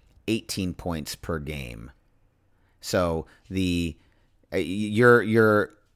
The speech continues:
your prediction of thirty, what'd you say, thirty, thirty-five seventeen? Is that what you said? Is, I mean, that's almost exactly on par with, that's a,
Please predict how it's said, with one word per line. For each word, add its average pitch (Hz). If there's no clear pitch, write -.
your 101
prediction 107
of 87
thirty, 107
what'd 95
you -
say, 90
thirty, 101
thirty-five 107
seventeen? 98
Is 165
that 92
what -
you 110
said? -
Is, 117
I -
mean, 107
that's 104
almost 120
exactly 107
on 113
par 135
with, 101
that's 107
a, 92